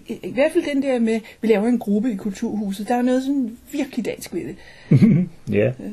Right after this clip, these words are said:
Speaker 2: Ja. Ja, ja,
Speaker 1: Mhm.
Speaker 2: og, og, og, og jeg husker det som sagt, at, at det virker psykologisk stærkt, fordi man,
Speaker 1: Mhm.
Speaker 2: man får et indtryk af den hovedperson,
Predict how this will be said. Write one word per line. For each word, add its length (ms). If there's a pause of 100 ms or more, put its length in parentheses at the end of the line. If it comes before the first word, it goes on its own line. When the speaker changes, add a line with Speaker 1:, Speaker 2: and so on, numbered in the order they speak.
(300)
Speaker 2:
Ja. 160 (1600)
Ja, 120
ja, 200
Speaker 1:
Mhm. 100
Speaker 2:
og, 120
og, 300 (100)
og, 140 (320)
og 120
jeg 100
husker 340
det 100
som 160
sagt, 320
at, 180
at 240
det 140
virker 260
psykologisk 640
stærkt, 400
fordi 260
man, 200
Speaker 1:
Mhm. 100
Speaker 2:
man 160
får 220
et 60
indtryk 400
af 80
den 180
hovedperson, 720